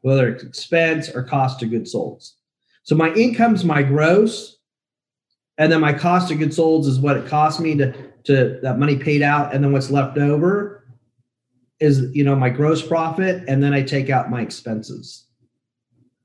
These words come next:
So you can see I've got a lot. So let me just show you an expense. So like buyer's card, business gifts,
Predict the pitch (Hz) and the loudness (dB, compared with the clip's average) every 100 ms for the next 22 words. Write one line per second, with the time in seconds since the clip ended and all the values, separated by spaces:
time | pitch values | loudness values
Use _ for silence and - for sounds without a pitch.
0 | _ _ - 127 110 - 123 113 113 104 | _ _ -2 0 0 0 0 0 -4 -4
1 | 98 92 - - 131 120 110 - 104 98 | -6 -8 -10 -6 -4 -2 -6 -6 -8 -8
2 | - - 87 - - _ _ _ _ _ | -12 -14 -14 -14 -18 _ _ _ _ _
3 | _ _ _ _ _ _ _ _ _ _ | _ _ _ _ _ _ _ _ _ _
4 | _ _ _ _ _ _ _ _ _ _ | _ _ _ _ _ _ _ _ _ _
5 | _ _ _ _ _ _ _ - 247 - | _ _ _ _ _ _ _ -20 -20 -20
6 | 349 _ _ 170 226 _ _ _ _ _ | _ _ _ -20 -20 _ _ _ _ _
7 | _ _ 143 139 135 127 120 131 123 110 | _ _ 0 2 2 0 -2 -2 -2 -4
8 | - 104 113 139 123 110 - 101 - - | -8 -8 -4 0 0 -2 -6 -10 -12 -14
9 | - | -20